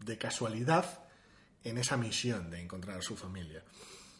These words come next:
Y después nos tratan su vida diaria y de cómo, pues, le está haciendo polvo no tener a su familia.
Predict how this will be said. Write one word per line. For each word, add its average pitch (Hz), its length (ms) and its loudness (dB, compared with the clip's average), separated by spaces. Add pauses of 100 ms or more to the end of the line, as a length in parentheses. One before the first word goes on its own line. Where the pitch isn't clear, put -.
(240)
Y 160 100 6
después 196 500 8
nos 123 200 2
tratan 92 400 4
su - 120 -4
vida 139 220 6
diaria 143 320 6
y 156 60 6
de 113 120 4
cómo, 123 480 2
pues, - 300 -4
le 92 120 -8
está 104 180 -2
haciendo 123 440 4
polvo 101 480 4 (580)
no 113 200 0
tener 104 300 -2
a 87 60 -4
su 110 140 -2
familia. 87 540 -6